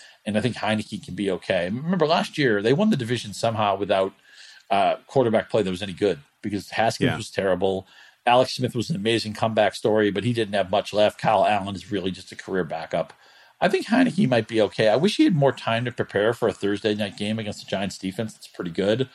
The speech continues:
Speaker 1: But I'm not panicking. If I have shares of Gibson, McLaurin, Thomas, any of the main guys in that W F T offense, I still think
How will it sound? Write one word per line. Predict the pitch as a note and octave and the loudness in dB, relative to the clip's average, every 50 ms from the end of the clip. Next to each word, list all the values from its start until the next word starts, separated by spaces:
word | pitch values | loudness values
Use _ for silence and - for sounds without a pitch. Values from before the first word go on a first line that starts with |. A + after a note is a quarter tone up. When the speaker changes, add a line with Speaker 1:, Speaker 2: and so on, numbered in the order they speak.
| - - - - - - _ _ _ _ | -20 -20 -20 -20 -20 -20 _ _ _ _
Speaker 1:
But | - D3 - - - _ _ _ _ _ _ _ _ _ _ _ _ _ - - - - | 2 2 2 2 0 _ _ _ _ _ _ _ _ _ _ _ _ _ -20 -14 -2 0
I'm | C#3 D#3 | 2 4
not | F3 G3 F3 G#3+ | 4 4 2 2
panicking. | - - A#2+ A#2 A#2+ A#2 - G#2 G2 | 0 -2 -2 -2 -2 -4 -6 -8 -10
If | G2 - | -6 -2
I | A#2 B2+ C3+ | 0 0 2
have | C3+ C#3+ C#3+ | 2 0 -2
shares | - - - A2 G#2+ G#2+ A2 G2+ - | -4 -6 0 2 2 4 2 2 2
of | G#2+ G2 E2+ - - - _ | 0 -2 -2 -4 -18 -16 _
Gibson, | - A2+ G#2 - - A2+ G2 G2 G2 F2 - - | -2 -2 -2 0 -2 -2 -2 -2 -8 -12 -12 -12
McLaurin, | G2 - - G#2 G2+ G2 F#2+ F#2+ F#2+ F#2+ F#2 - | -12 -8 -2 0 0 0 0 -2 -4 -6 -8 -8
Thomas, | - - F#2+ F#2 F#2 F#2+ F#2+ F2+ - - - - _ _ _ - - - - - _ _ - | -6 -4 -4 -2 -2 -2 -4 -4 -4 -8 -10 -14 _ _ _ -20 -20 -20 -20 -20 _ _ 0
any | A#2 B2 C3+ C3 | 2 4 4 4
of | A#2 | 2
the | G#2+ | 2
main | G2+ G2+ G#2 G2+ G#2 G#2 | -2 -2 -4 -4 -4 -2
guys | F#2 F#2 F#2+ F#2+ - - | -2 0 0 0 -2 -4
in | G2 | -6
that | F#2+ E2+ - | -6 -6 -2
W | - F#2+ F2+ F#2+ G2 F#2+ F#2+ | 0 -2 0 0 0 0 0
F | F2+ - | 0 -2
T | - - G2+ | -2 -2 -2
offense, | F2+ E2 F2 - - G2+ G2+ G#2 G#2 - - | 0 0 -2 -2 -2 -4 -4 -4 -8 -6 -2
I | E3 G3 | -2 -2
still | - - - C3+ B2 | -2 -2 0 2 2
think | A#2 - B2+ G2+ F#2 | 2 0 -4 -6 -6